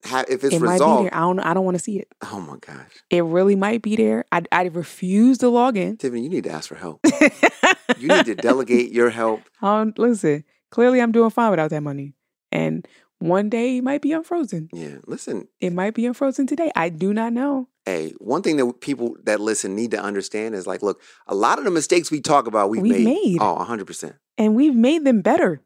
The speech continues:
Speaker 2: than
Speaker 1: And
Speaker 2: you've made them.
Speaker 1: Yeah, we ain't on no high horse
Speaker 2: At all.
Speaker 1: at all.
Speaker 2: At all. Another really great way to ask for help is kind of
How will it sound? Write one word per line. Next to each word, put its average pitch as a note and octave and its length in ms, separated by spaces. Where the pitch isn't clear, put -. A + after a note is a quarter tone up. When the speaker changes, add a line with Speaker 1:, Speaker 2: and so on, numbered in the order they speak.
Speaker 2:
than G#3 120
Speaker 1:
And G#3 80
Speaker 2:
you've G#3+ 180
made B3+ 240
them. D#3+ 160
Speaker 1:
Yeah, F2+ 200
we G#2+ 180
ain't F#3+ 160
on F3 140
no D#3 260
high C#3+ 220
horse C#3+ 380
Speaker 2:
At F4 160
all. A#3 380
Speaker 1:
at G#2 140
all. G2 360
Speaker 2:
At F4 180
all. D#3 440
Another C4 360
really G3 340
great F3 260
way E3 100
to - 100
ask D#3 220
for - 100
help D#3 280
is A3+ 220
kind G4 220
of G4 60